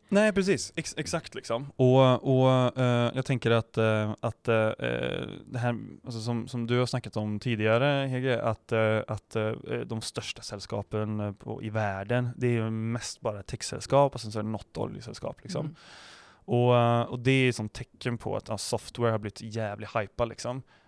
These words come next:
Speaker 1: Och, eh, jag tror vi kommer se, liksom, en motrörelse mot det, eh, de kommande åren, liksom. Och det är ganska spännande.
Speaker 2: Det er jo
Speaker 1: Eh.
Speaker 2: helt sjukt at vi har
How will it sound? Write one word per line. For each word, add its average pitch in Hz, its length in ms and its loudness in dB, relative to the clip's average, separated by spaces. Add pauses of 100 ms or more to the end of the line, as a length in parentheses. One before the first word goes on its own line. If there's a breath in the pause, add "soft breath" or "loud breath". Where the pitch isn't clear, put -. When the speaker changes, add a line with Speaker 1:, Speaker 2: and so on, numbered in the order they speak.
(220 soft breath)
Speaker 1:
Och, 117 280 6
eh, 113 300 4 (100)
jag 120 140 -2
tror 120 420 2 (480)
vi 117 160 -4
kommer 110 400 2
se, 107 300 -2
liksom, 104 240 -6
en 101 80 -2
motrörelse 104 760 -2 (140)
mot 113 280 -4
det, 117 160 -6 (160)
eh, 50 1200 -6
de 110 280 -6
kommande 101 320 -4
åren, 104 320 -4
liksom. - 360 -10
Och 117 100 -10
det 120 380 0 (100)
är 104 320 -6 (100)
ganska - 180 -12
spännande. 113 420 -6 (340 loud breath)
Speaker 2:
Det - 60 -10 (100)
er 113 60 0
jo 113 80 4
Speaker 1:
Eh. 107 60 0
Speaker 2:
helt - 140 -2
sjukt - 480 -6
at 156 100 -6
vi 175 40 -4
har 170 60 -4